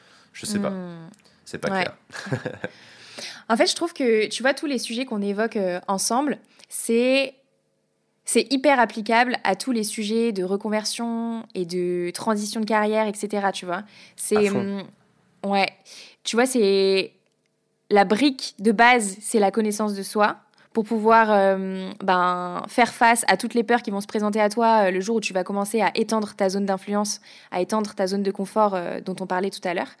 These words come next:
Speaker 2: Du coup, qu'est-ce que tu, euh, qu'est-ce que tu donnerais comme conseil à une personne qui, justement, commence à identifier de grosses barrières mentales à la transition, euh, de vie, à la transition de carrière ?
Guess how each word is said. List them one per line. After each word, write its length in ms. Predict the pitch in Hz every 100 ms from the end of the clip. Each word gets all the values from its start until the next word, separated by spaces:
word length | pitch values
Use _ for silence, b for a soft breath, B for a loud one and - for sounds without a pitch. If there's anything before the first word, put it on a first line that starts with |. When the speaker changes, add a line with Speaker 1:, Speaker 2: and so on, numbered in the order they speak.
| B B B B 202
Speaker 2:
Du 80 |
coup, 120 | 208 370 -
qu'est-ce 240 | 330 -
que 80 | 277
tu, 360 | 214 - 262 262
euh, 440 | 202 185 185 185 - _ -
qu'est-ce 160 | 285
que 60 | 247
tu 100 | 196
donnerais 380 | 190 226 233 294
comme 180 | 202
conseil 500 | 190 214 226 247 339 -
à 80 | 185
une 140 | 190
personne 400 | 220 220 269 294 349 B B B
qui, 120 | 214
justement, 800 | 202 247 240 262 240 277 311 320 - _
commence 380 | 262 254 285 220
à 60 | -
identifier 500 | 247 233 226 - 285
de 100 | 214
grosses 360 | 190 196 269 226
barrières 300 | 226 226 220
mentales 420 | 214 214 277 285 - b b b -
à 120 | 247
la 120 | 214
transition, 720 | 202 220 208 208 - 254 247
euh, 160 | 208 180
de 100 | 185
vie, 300 | 196 202 269
à 120 | - 226
la 100 | 208
transition 380 | 208 196 196
de 40 | 220
carrière ? 340 | 208 185 175